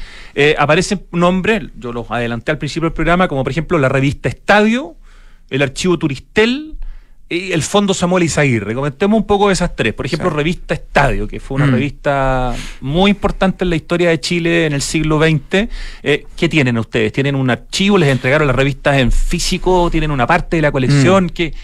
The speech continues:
Speaker 1: qué es
Speaker 2: Mm.
Speaker 1: lo que tienen?
Speaker 2: Sí, mira, el, de la, la revista Estadio estuvo operativa más de cuarenta años. Eh, el primer número del cuarenta y dos, que,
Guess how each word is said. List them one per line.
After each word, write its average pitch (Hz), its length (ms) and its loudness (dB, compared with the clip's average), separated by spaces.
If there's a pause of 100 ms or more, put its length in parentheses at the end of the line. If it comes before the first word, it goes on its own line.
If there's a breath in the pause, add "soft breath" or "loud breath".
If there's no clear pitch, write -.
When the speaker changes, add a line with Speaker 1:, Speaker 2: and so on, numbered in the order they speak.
(260 loud breath)
Speaker 1:
qué 160 80 0
es 190 80 4
Speaker 2:
Mm. - 20 2
Speaker 1:
lo 190 80 2
que 170 140 0
tienen? 113 460 0 (580 loud breath)
Speaker 2:
Sí, 127 240 2
mira, 123 180 6
el, 143 380 2
de 147 240 -2
la, 147 340 2
la 143 160 -4
revista 185 280 0
Estadio 202 280 2
estuvo 185 600 2 (180)
operativa 147 680 2
más 147 200 -4
de 160 100 -4
cuarenta 156 420 0
años. 117 280 -4 (300)
Eh, 117 340 -10 (600)
el 123 80 -20
primer 135 220 -8
número 151 240 -4
del 123 160 -4
cuarenta 120 380 -6
y 120 60 -4
dos, 139 180 -2
que, 120 320 -2